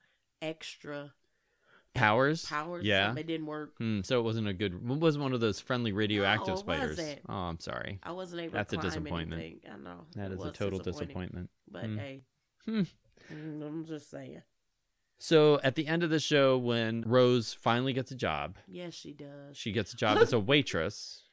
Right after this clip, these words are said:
Speaker 2: Uh,
Speaker 1: Yeah.
Speaker 2: you know, ma-, because she went in to get a root beer float someplace.
Speaker 1: 'Cause she was upset that she
Speaker 2: Uh-huh.
Speaker 1: didn't get the job.
Speaker 2: And, uh, so, yeah, as, as a hospital administrator,
Speaker 1: Yes.
Speaker 2: which she was in no way qualified
Speaker 1: Which
Speaker 2: for.
Speaker 1: not at
Speaker 2: <laughs>
Speaker 1: all. I mean, like, not even remotely.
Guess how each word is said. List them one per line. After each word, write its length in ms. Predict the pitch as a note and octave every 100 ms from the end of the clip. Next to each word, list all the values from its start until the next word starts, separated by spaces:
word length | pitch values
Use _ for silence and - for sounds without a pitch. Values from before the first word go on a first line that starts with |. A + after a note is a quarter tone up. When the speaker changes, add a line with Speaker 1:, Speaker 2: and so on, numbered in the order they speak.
| _ _ _ _ -
Speaker 2:
Uh, 40 |
Speaker 1:
Yeah. 300 | G2+ F#2+ F#2+
Speaker 2:
you 180 | G#2+ G#2+
know, 60 | G2+
ma-, 220 | G#2+ A2
because 220 | G#2+ G#2+
she 60 | G2+
went 160 | A#2 A#2+
in 100 | A2+
to 80 | G#2
get 160 | A2+
a 40 | G2
root 240 | G2 B2+
beer 140 | A#2
float 320 | G#2 - B2 -
someplace. 320 | E2 E2 - E2
Speaker 1:
'Cause 40 |
she 140 | F2 G3+
was 200 | F3+ E3+
upset 520 | E3 - D#3+ D3 -
that 80 | F#2+ G2
she 80 |
Speaker 2:
Uh-huh. 100 | G2+
Speaker 1:
didn't 140 | G#2+ D3
get 120 | D3
the 80 | D3+
job. 420 | C#3 C3 B2+ C3+
Speaker 2:
And, 380 | G2+ G2 G2 F#2
uh, 200 | F#2 E2+
so, 140 | E2+ A2+
yeah, 160 | G#2
as, 120 | D#2+ G#2+ G#2+
as 160 | A2+ G#2+
a 60 | G#2
hospital 420 | A2+ G2+ A2+ G2
administrator, 560 | F2+ G2 D#2+ F2 A2
Speaker 1:
Yes. 340 | D#3+ C#3+ C3 -
Speaker 2:
which 160 | G2 -
she 80 | G2+
was 160 | F#2+
in 120 | G2+
no 120 | G#2 G#2+
way 160 | G2
qualified 400 | F2 F2+ E2 D#3+
Speaker 1:
Which 100 | D#3
Speaker 2:
for. 240 | - G1+ -
Speaker 1:
not 380 | D#3 D#3+ E3 - E3+
at 200 | D#3 -
Speaker 2:
<laughs> 40 |
Speaker 1:
all. 360 | D#3+ D#3 A3+ G3+ - - - _ _ _ _ -
I 80 | -
mean, 340 | E3 D#3+ D3 C#3
like, 400 | D3+ D#3 D#3 - -
not 320 | D3+ D#3 D#3+ -
even 480 | E3 D3 D3 C#3+ C#3+
remotely. 640 | C#3+ D#3+ D3+ D3+ F3+ F#3